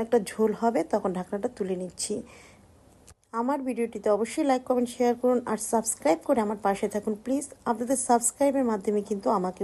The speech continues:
অনুপ্রেরণা যোগাবে। আর ঢাকনাটা তুলে এখানে দিয়ে দিচ্ছি আলু। আপনার পছন্দ অনুযায়ী কেটে নেবেন, আলু যতটুকু পারেন দেওয়া যায় যত দিবেন। তো আমার হাজব্যান্ড, ফ্যামিলি সবাই পছন্দ করে, আর কলিজার সাথে আলু না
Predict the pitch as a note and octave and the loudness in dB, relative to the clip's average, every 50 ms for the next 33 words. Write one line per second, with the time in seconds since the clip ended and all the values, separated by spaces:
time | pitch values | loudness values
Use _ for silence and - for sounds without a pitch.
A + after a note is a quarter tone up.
0 | G3 G3 G3+ G3 G#3 G3+ G#3 G#3 G3+ G#3 G#3 G3 G3 A3 G#3 A3+ A#3 A3 A3 D4+ | 0 0 -2 -2 -2 -2 -2 0 0 0 0 2 2 2 4 4 4 4 6 4
1 | E4 E4+ - - - - - - - - - - - - G3+ G3+ F#3+ F#3+ F#3+ F#3+ | 4 4 2 -14 -16 -16 -16 -16 -18 -18 -18 -8 2 4 6 8 8 6 6 4
2 | G3 - - - - - - G#3+ G3 G3+ G3+ - A#3+ A#3 C4 C4 - C#4 B3+ C4 | 0 -4 -14 -18 -20 -14 -8 -2 -2 -2 0 2 4 4 4 2 2 2 4 4
3 | B3 B3 B3 A#3 A3+ A3 F#3+ G3 A3 A3 F#3+ G#3 G#3 - - - - B3+ D#4 G4 | 4 4 4 4 4 4 2 2 -2 -2 -2 -2 -6 -6 -6 -6 -2 0 0 0
4 | G4 - - - - - - - - - - - G#3+ G3 G3 G3 F#3+ F#3+ - - | -2 -6 -18 -20 -20 -20 -20 -20 -10 -4 0 2 2 2 2 -2 -6 -8 -12 -20
5 | _ - _ _ _ - - - G#3 G3 - - G#3 G3+ - G#3+ A3 - - C4 | _ -20 _ _ _ -20 -14 -12 -12 -10 -4 -4 -4 0 0 -2 -2 2 2 2
6 | B3+ C4 B3 B3 A#3 B3 B3 - - B3 B3 B3 A#3 A#3 A3+ G#3+ A#3+ A3 G#3+ G#3+ | 4 4 2 2 2 0 -2 -2 -4 -2 2 2 2 2 4 4 2 2 2 2
7 | G#3+ A3 G3+ F#3+ G#3+ G#3+ G#3 - G#3 - A3+ A3 - G#3+ A3+ A3+ G#3 G3 G3+ G#3 | 0 0 0 2 0 0 0 0 -4 -6 -4 -2 -4 -4 -2 0 0 2 2 0
8 | G#3 G#3+ G#3+ F#3+ F#3+ F#3+ F3+ F#3 F#3 F3+ - G3+ G3 G3+ G#3+ B3 - - - F#3+ | -2 -4 -6 -2 0 0 2 2 0 0 2 0 0 0 -2 -6 -12 -10 -6 -4
9 | F3+ F3+ F#3 F3 - F#3+ E3+ G3 F#3+ A#3+ - - - - - - - - - - | -4 -4 -6 -8 -8 -6 -4 -4 -4 -4 -6 -12 -20 -20 -20 -20 -20 -12 -6 -2
10 | G3+ G3+ G3+ G3+ G#3 G#3 G3+ G#3 F#3+ G3+ G3 F#3 F3+ F#3 G3 G3+ G3 - - A3 | 0 2 4 4 4 4 4 2 0 0 0 0 0 -2 -2 -2 -2 -2 -2 0
11 | G3+ G3 G3+ G3 G3 - - F#3+ F#3+ F#3+ - F#3+ F#3 - - G3+ G3 G3+ G#3 - | 0 2 0 -2 -2 -4 -4 -4 -4 -2 -2 -4 -4 -2 -2 -2 -2 -2 0 0
12 | G3+ G3+ G3+ F#3 F3+ F3+ - - G#3 G#3 G3 G#3+ G3+ - - - - G3+ G3 F#3+ | 0 2 2 2 0 0 -2 -2 -2 0 0 0 -2 -4 -4 -2 0 0 2 2
13 | G3 G#3 G#3 G3+ | 0 0 0 0